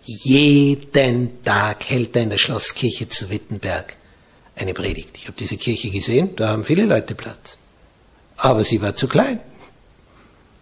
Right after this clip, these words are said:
Denn jeder wollte jetzt wissen, wie geht's weiter. Und nachdem Luther hier eine Woche lang jeden Tag das Wort gepredigt hat und gezeigt hat, hin zum Wort.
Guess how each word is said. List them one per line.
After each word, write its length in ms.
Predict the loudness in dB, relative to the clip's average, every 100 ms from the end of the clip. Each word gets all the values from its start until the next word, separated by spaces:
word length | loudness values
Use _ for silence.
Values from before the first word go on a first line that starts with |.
| _ _ _ _ _ _ _ _ _ _ _ _ -8
Denn 120 | -8
jeder 380 | -2 0 0 0
wollte 260 | 0 0 -2
jetzt 260 | 0 0
wissen, 340 | 0 -2 -4 -6
wie 100 | -8
geht's 340 | -6 -4 -4 -4
weiter. 160 | -8 -16 -20 -20 -20 _ _ _ _ _ _ _ _ _ _ _ -20 -20 -8 2
Und 80 |
nachdem 340 | 4 6 8 8
Luther 280 | 8 6 6
hier 200 | 8 6
eine 340 | 6 4 4
Woche 340 | 4 4 4
lang 360 | 6 4 0 -8
jeden 600 | -6 4 6 6 2 2
Tag 300 | 2 2 0
das 360 | 0 0 -2 2
Wort 340 | 2 0 -4
gepredigt 600 | -4 2 2 2 -2 -8
hat 220 | -14 -12 -8
und 140 | -2
gezeigt 540 | -2 2 2 2 -2
hat, 140 | -10 -10 -16 -20 -18
hin 520 | -8 4 6 8 6
zum 260 | 6 4 4
Wort. 500 | 2 0 -8 -18